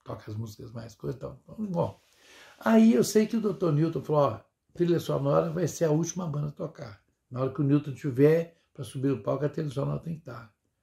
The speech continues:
Aquilo pra gente foi motivo de, de, né, de satisfação por um lado, mas por outro foi, foi chato, porque afinal de contas, ah, a gente queria tocar as músicas também, do R P M, papapá, tudo tava fazendo sucesso, Palavra do Sucesso, Meu Erro, tal, tal.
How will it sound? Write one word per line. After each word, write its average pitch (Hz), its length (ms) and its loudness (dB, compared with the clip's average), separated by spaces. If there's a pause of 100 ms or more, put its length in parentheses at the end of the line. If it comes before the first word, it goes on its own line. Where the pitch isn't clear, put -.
(640)
Aquilo 277 400 4
pra 247 160 6
gente 214 240 4
foi 302 320 4
motivo 175 460 4
de, 135 320 0
de, 113 600 -4
né, 135 300 2
de - 120 -10
satisfação 120 600 -2
por 135 160 -4
um 139 100 0
lado, 190 260 0
mas 226 120 -6
por 247 180 -2
outro 202 220 -4
foi, 277 280 -4 (440)
foi - 140 -6
chato, 170 400 2
porque 160 280 -4
afinal 160 320 -4
de 151 100 -14
contas, - 580 -4 (760)
ah, 143 580 2 (100)
a 135 80 -6
gente 147 800 0 (1900)
queria 190 240 4
tocar 226 320 6
as 262 60 2
músicas 254 400 0
também, 147 420 2
do 101 80 -4
R 107 180 -2
P 196 100 -2
M, 180 480 4
papapá, 165 560 -4
tudo 151 220 -12
tava 170 180 -8
fazendo 180 200 -8
sucesso, 139 440 -2
Palavra 123 420 -2
do 123 80 -16
Sucesso, 151 640 -2
Meu 123 260 -4
Erro, 147 440 -2
tal, - 220 -14
tal. - 280 -18